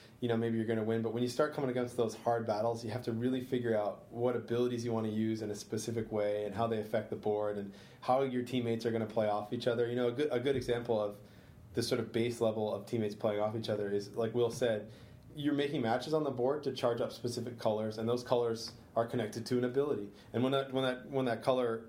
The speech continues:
pool is full, you can fire off that ability. But to make it easier to fire that ability, you might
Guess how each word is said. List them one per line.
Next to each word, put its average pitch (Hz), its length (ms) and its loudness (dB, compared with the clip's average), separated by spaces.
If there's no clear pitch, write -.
pool 127 200 2
is 110 80 0
full, 214 240 4
you 143 80 -2
can 135 120 -4
fire 120 240 4
off 117 100 -2
that 117 140 2
ability. 123 420 -2
But 120 220 4
to 135 100 0
make 131 280 2
it 131 100 0
easier 120 320 0
to 110 60 0
fire 113 280 4
that 110 120 0
ability, 117 340 0
you 113 100 0
might 113 320 0